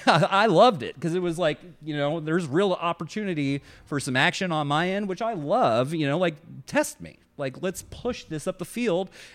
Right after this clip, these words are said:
and use me. You know, I'm pretty good. So I'm not gonna give up the soft ones. So let's get upfield and try to,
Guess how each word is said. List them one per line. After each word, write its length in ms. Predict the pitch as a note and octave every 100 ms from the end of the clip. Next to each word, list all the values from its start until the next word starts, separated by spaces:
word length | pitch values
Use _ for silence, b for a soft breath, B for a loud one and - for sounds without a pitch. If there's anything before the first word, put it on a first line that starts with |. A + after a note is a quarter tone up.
| D3
and 160 | D#3+
use 320 | D3 C4 A#3+
me. 320 | G#3 C#4 - -
You 100 | G#2+
know, 160 | C#3 F#3+
I'm 160 | G3
pretty 220 | E3 A3 G#3+
good. 500 | G#3+ C4+ C3 G2+ -
So 460 | D#3 C#3 C3+ C3 D#3+ -
I'm 120 | D3
not 140 | G#3
gonna 140 | A#3 G3
give 140 | G#3
up 100 | G#3
the 80 | E3+
soft 320 | - G#3+ A3 C#3
ones. 240 | C3+ D#3+ B B B
So 160 | - E3
let's 180 | F#3
get 140 | - F#3
upfield 500 | F3+ - G3 F3+ G#2
and 180 | B2 B2
try 180 | E3
to, 200 | C#3+ A#2